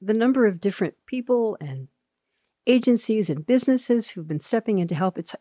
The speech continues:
it's really hard to keep up, and I apologize if I've left anyone out. I'm sure I have.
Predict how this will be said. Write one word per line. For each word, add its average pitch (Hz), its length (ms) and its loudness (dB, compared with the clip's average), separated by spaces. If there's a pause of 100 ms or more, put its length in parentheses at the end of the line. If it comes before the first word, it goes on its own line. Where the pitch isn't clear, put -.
it's - 200 -8
really 208 200 0
hard 165 240 0
to 156 60 -4
keep 185 240 -8
up, 165 180 -4
and 147 100 -6
I 143 80 -2
apologize 156 720 -2
if 139 140 -12
I've 139 180 -6
left 147 240 -4
anyone 143 300 -4
out. 139 160 -4
I'm 135 100 -6
sure 151 260 -2
I 131 80 -4
have. 131 360 -8